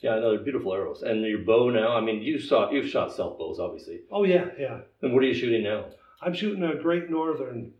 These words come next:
Speaker 2: It's, it's, it's called a Fireball
Speaker 1: Mm-hmm.
Speaker 2: from Jerry Brum. And it's, it's a really nice shooting bow. But I've always, for the last twenty-five years, I've shot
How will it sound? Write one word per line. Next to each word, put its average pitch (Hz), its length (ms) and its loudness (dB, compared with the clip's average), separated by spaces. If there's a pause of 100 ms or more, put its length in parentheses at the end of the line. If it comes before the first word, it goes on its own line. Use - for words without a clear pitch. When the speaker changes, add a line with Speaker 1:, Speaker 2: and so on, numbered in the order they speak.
(100)
Speaker 2:
It's, - 180 -20
it's, - 260 -18 (480)
it's - 180 -8 (100)
called 170 440 2
a - 40 -14
Fireball 120 720 -6
Speaker 1:
Mm-hmm. 95 380 -8
Speaker 2:
from 143 180 -8
Jerry 131 360 -2
Brum. 110 320 -12 (540)
And 165 100 -2 (120)
it's, 151 240 -2
it's 147 200 -6
a 123 340 -8
really 143 340 2
nice - 240 -12
shooting 131 320 -12
bow. 123 340 -6 (480)
But 196 160 2
I've 196 180 2
always, 196 380 0 (400)
for 185 100 -4
the 180 120 2
last 180 460 0 (680)
twenty-five 165 640 0
years, 156 320 2
I've 123 160 -6
shot 127 380 -8